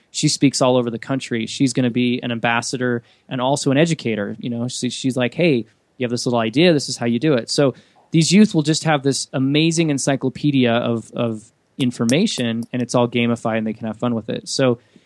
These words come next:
then the, the, that was kinda where I was at. And then about a month ago,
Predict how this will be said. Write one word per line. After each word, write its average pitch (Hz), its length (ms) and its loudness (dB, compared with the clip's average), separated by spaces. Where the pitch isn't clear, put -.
then 151 200 4
the, 143 340 4
the, 123 640 2
that 151 220 0
was 156 120 0
kinda 151 180 0
where 127 140 2
I 123 40 2
was 120 160 -2
at. 117 300 -2
And 123 140 -4
then 131 100 -2
about 123 200 0
a 113 40 -2
month 143 340 0
ago, 110 440 -2